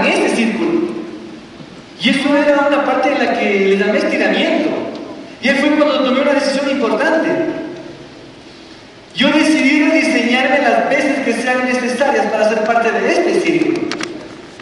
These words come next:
Cosas tan importantes como, por ejemplo, yo empecé ya a, a frecuentar a estas personas que te digo, que son el,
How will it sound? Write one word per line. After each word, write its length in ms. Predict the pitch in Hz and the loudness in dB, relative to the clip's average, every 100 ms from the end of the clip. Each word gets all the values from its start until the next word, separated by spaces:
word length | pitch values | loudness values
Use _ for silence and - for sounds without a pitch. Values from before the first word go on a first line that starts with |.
| - - | -18 -14
Cosas 280 | 262 277 349 | -4 2 2
tan 160 | 262 311 | 4 2
importantes 500 | 294 277 285 302 311 | 2 2 2 0 0
como, 220 | 294 269 | 0 0
por 160 | 233 | 0
ejemplo, 500 | 226 277 349 - - - - - - - - - - - | 0 0 0 2 2 0 -2 -6 -8 -12 -16 -18 -20 -4
yo 120 | 254 | 0
empecé 380 | 311 320 - 302 | 2 2 2 4
ya 460 | 277 285 - 302 302 | 4 4 2 2 0
a, 480 | 202 196 185 - 208 | 0 2 2 0 0
a 40 | |
frecuentar 880 | 220 208 208 196 190 226 269 269 - - - - 185 | 2 0 0 2 2 2 0 -2 -2 -6 -12 -6 0
a 60 | |
estas 220 | 220 - | 2 2
personas 460 | - - - 240 226 | 2 0 0 0 0
que 100 | 196 | 0
te 60 | 196 | 0
digo, 200 | 233 208 | 2 2
que 100 | - | 2
son 100 | 220 214 - - - | 0 -4 -8 -8 -6
el, 160 | 170 | 0